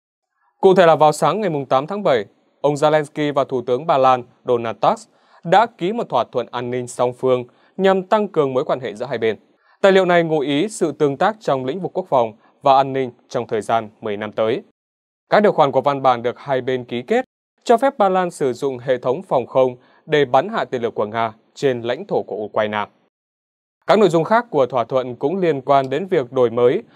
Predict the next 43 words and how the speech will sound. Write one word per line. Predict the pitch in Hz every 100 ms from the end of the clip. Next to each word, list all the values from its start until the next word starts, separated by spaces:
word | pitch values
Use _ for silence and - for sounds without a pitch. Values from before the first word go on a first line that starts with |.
| -
và | - 165 156
phục | - 156
hồi | - 131
kinh | 135
tế | 127 123
của | 165 113
Ukraine, | 107 117 110 110 107 _ _ _ _ -
bao | 151
gồm | 147 147 139
cơ | 147
sở | 139 120
hạ | 120
tầng | 117 127 120
biên | 127
giới, | 123 123 147 233 _ _ _
phát | - 269
triển | - 156
tiềm | 127 139 131
năng | 139
quá | 127 110 123
cảnh, | 151 110 101 _
cũng | - 190
như |
là | 190 139
các | 196 214
khía | - 123
cạnh | 151 -
khác | 147
nhau | 131 110 101 _ -
về | 101
chính | 120
trị. | 127 127 - _ _ _ _ _
Kiev | 151 175 214
và | 160
Warsaw | 185 190 156 147 143
cũng | 143 151 214 190
đồng | 151
ý | 135 143 147 214
thành | 196 135
lập | 127 -
quân | - 127
đoàn | 120 113 107
Ukraine | 117 - 113 117